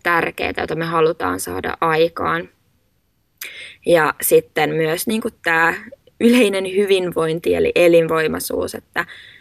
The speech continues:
jos tämmöiset perustarpeet, uni, ravinto, liikunta on, on hyvällä mallillaan, niin silloin on kyllä myös niinku vaikutusta siihen onnellisuuden kokemukseen.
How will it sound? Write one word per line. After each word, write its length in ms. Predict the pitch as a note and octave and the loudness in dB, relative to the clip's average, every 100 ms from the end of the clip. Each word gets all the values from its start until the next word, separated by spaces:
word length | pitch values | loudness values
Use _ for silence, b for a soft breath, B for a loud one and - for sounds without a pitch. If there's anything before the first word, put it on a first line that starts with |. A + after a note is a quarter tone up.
| B - | B -6
jos 280 | - - - _ _ - | -4 -4 -6 _ _ -6
tämmöiset 340 | D#3+ F3 E3+ - | -4 -4 -8 -4
perustarpeet, 760 | F3+ E3+ E3+ D#3 D#3+ E3 E3+ - | 0 0 -2 -4 -4 -2 -2 0
uni, 360 | E3+ E3 E3+ - | -2 0 -4 -4
ravinto, 480 | E3 D#3 D#3+ E3 D#3+ | -4 0 0 0 0
liikunta 680 | E3+ D#3+ - D#3 - - - - _ _ | 2 0 0 -4 -2 -6 -8 -14 _ _
on, 240 | - E2 - - | -6 -6 -6 -6
on 140 | E3+ | -2
hyvällä 300 | F3+ E3+ D#3+ | 0 0 0
mallillaan, 640 | D#3+ D#3+ D#3+ D#3+ E3 D#3+ - | 0 2 2 0 -2 -4 -6
niin 160 | - | -8
silloin 340 | - D#3 D#3+ E3 | -2 0 0 -4
on 140 | E3+ | -8
kyllä 240 | - E3+ E3+ | -6 -6 -4
myös 260 | F3 - | -8 -8
niinku 320 | - - G#3 - _ _ _ | -12 -10 -12 -14 _ _ _
vaikutusta 640 | E3 D#3+ - - - - - - | 0 0 0 -6 -10 -10 -12 -12
siihen 400 | - - E3 - | -6 -4 -4 -6
onnellisuuden 640 | F3+ E3+ F3 F3+ F3+ F#3+ | -6 -6 -6 -8 -10 -8
kokemukseen. 800 | - E3+ G3 G3+ - - A3+ G#3+ | -10 -8 -8 -10 -12 -12 -12 -12